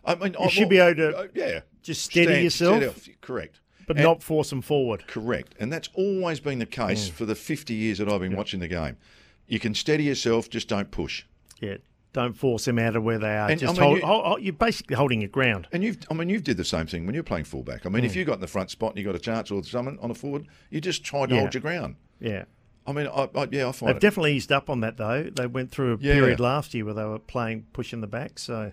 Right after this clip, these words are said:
Speaker 1: Yeah, they were.
Speaker 2: Hey, Malcolm, a big day at North Adelaide Footy Club tomorrow. It's the
Speaker 1: Oh,
Speaker 2: McGarry
Speaker 1: yes.
Speaker 2: Medals. Now, I've sort of had a quick look through the, the years, and North Adelaide have nine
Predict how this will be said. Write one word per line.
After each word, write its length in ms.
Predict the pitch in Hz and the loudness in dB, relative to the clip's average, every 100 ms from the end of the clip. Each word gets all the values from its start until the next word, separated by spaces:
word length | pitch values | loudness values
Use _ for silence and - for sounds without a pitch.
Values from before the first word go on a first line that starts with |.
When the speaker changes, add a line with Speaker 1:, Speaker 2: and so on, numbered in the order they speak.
| - | -4
Speaker 1:
Yeah, 160 | 110 90 | 0 0
they 120 | 85 | 0
were. 280 | 98 92 - - - | -2 -2 -4 -14 4
Speaker 2:
Hey, 120 | 175 | 6
Malcolm, 400 | 170 185 180 156 147 | 8 6 6 4 4
a 120 | 139 | 2
big 340 | - 196 175 | 0 0 2
day 140 | 151 135 | 2 2
at 60 | |
North 240 | 151 139 143 | 2 2 4
Adelaide 500 | 147 151 123 117 - _ _ - | 4 4 4 4 -2 _ _ -4
Footy 240 | 156 127 | 0 0
Club 220 | - 123 | 2 2
tomorrow. 360 | - 120 117 139 | 4 4 6 4
It's 140 | 147 | 2
the 80 | - | 2
Speaker 1:
Oh, 60 | - | 4
Speaker 2:
McGarry 380 | 135 135 175 170 | 4 6 6 6
Speaker 1:
yes. 80 | 139 | 6
Speaker 2:
Medals. 340 | 151 147 - | 6 4 2
Now, 280 | 156 147 - _ - - _ _ _ _ _ - | 2 2 -2 _ -20 -20 _ _ _ _ _ 0
I've 180 | 147 | 0
sort 200 | - 233 254 | 2 2 6
of 60 | |
had 80 | 214 | 6
a 60 | 131 | 2
quick 420 | - 165 - - _ _ | 2 0 0 -14 _ _
look 240 | 143 139 - | 0 0 0
through 300 | - 139 123 | 4 4 6
the, 360 | 117 117 117 - | 6 6 4 0
the 120 | 120 | -2
years, 460 | 113 139 139 120 | 2 4 4 2
and 200 | 127 123 - - | 0 -2 -4 -14
North 420 | - 160 170 185 | -2 2 4 4
Adelaide 320 | 165 139 131 113 | 4 6 4 4
have 200 | 120 117 | 2 4
nine 560 | 135 139 147 151 160 | 6 6 6 4 2